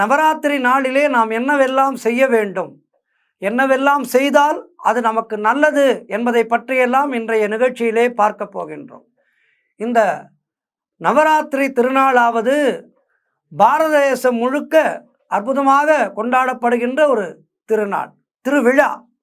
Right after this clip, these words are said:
ஒன்பது நாட்கள் நடைபெறுகின்ற இந்த அற்புதமான திருவிழா, "சக்தி இல்லாமல் சிவன் இல்லை"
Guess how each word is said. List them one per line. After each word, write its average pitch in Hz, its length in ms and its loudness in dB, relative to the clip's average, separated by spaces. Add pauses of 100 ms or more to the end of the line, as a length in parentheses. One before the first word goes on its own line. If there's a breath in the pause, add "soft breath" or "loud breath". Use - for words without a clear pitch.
(520)
ஒன்பது 254 360 0
நாட்கள் 294 400 0
நடைபெறுகின்ற 247 540 -2 (100)
இந்த 190 140 -4 (560)
அற்புதமான 254 500 2 (180)
திருவிழா, 254 460 0 (1400)
"சக்தி 247 340 0 (120)
இல்லாமல் 302 500 2 (320)
சிவன் 277 300 0
இல்லை" 254 200 0